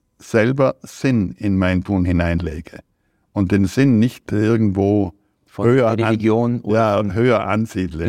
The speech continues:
Speaker 2: Mhm.
Speaker 1: dass er von Gott käme.
Speaker 2: Ja.
Speaker 1: In der christlichen Lehre ist das ja so, dass der Sinn des Lebens, äh, ist, äh,
Speaker 2: Mhm.
Speaker 1: Gott zu dienen und in den Himmel zu kommen. Ich pfeife auf diesen Himmel, ich suche mir den Himmel hier auf Erden.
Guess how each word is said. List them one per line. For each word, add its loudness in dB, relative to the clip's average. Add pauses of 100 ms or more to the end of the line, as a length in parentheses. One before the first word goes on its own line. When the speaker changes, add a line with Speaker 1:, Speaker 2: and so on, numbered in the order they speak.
Speaker 2:
Mhm. -4 (220)
Speaker 1:
dass -6
er -4
von -2
Gott 0
käme. -4 (160)
Speaker 2:
Ja. -14
Speaker 1:
In 0
der -2
christlichen -2
Lehre 2
ist -4
das -4
ja -4
so, -12 (420)
dass -8
der -4
Sinn 2
des 0
Lebens, 0
äh, 2
ist, -4
äh, 0 (220)
Speaker 2:
Mhm. -6
Speaker 1:
Gott 0
zu -2
dienen 0
und 0
in 0
den 2
Himmel 2
zu -8
kommen. -10 (580)
Ich -4
pfeife 0
auf -2
diesen -4
Himmel, -2
ich -10
suche -2
mir 0
den -2
Himmel 2
hier 0
auf -6
Erden. -2